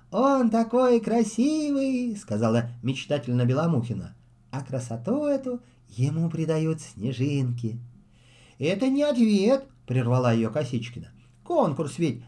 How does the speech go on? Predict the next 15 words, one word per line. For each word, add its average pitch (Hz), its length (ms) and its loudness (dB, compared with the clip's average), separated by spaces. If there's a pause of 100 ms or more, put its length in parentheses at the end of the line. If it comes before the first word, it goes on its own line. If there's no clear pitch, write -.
на 302 140 -4
смекалку 277 800 -2 (100)
и 247 340 -2
эрудицию». 226 800 -2 (960)
«Вот 208 320 -4
я 226 340 -2 (180)
и 254 100 -6
смекаю, 151 720 -6 (240)
что - 220 -6
наш 123 240 -2
дедушка 165 560 -6 (240)
в - 60 -20
своей 214 400 0
мастерской 151 760 -2 (240)
талантливо 143 920 0